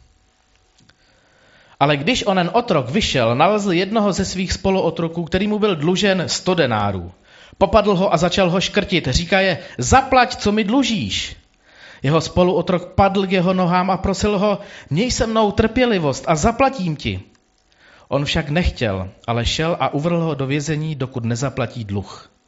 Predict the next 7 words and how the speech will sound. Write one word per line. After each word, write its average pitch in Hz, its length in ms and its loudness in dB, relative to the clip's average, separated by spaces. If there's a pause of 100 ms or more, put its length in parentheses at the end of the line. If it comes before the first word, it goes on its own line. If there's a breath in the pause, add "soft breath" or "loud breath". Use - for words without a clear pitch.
(720 loud breath)
Když 165 180 -2
jeho 226 160 2
spoluotroci 220 800 0
uviděli, 214 440 0
co 143 120 -6
se 139 140 -2
přihodilo, 147 640 -2